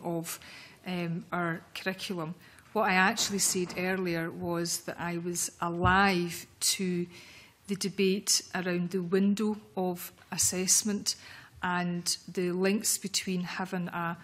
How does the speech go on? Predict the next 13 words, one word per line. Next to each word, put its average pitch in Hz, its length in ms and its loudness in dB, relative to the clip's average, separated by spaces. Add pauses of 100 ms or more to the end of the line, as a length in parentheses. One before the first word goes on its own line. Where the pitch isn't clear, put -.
(220)
a 180 80 0
narrow 185 480 4
window 180 600 0 (200)
of 175 440 -8 (260)
assessment 175 800 0 (440)
and, 170 600 -2 (340)
uh, 170 200 -8 (100)
how 175 320 -2 (640)
that 175 340 -4
links 170 320 -4
with - 200 -12
perverse - 720 0
incentives. - 840 0